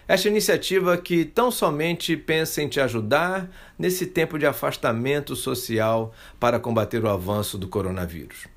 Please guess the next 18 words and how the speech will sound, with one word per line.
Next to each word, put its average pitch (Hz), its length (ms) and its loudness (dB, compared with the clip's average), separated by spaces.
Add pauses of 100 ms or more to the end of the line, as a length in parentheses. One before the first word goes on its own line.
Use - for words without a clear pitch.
(1080)
Hoje 285 220 2
quero 196 240 4
ler 165 240 6
Lamentações 185 1040 2
de 170 80 -2
Jeremias, 151 760 2
capítulo 143 540 0
três, 131 260 2
verso 120 320 -2
vinte 117 300 -4
e 113 60 0
um, 120 180 0
que 123 160 -2
diz: 90 560 -8 (560)
"Quero 165 400 2
trazer 147 640 0
à 160 80 -2
memória 123 800 0